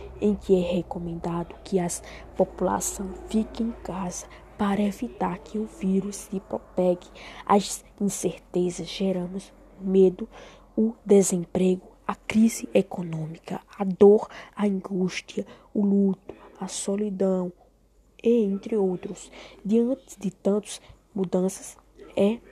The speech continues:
dificuldades que estamos passando, é importante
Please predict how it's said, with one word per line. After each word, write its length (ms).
dificuldades 920
que 140
estamos 680
passando, 640
é 60
importante 880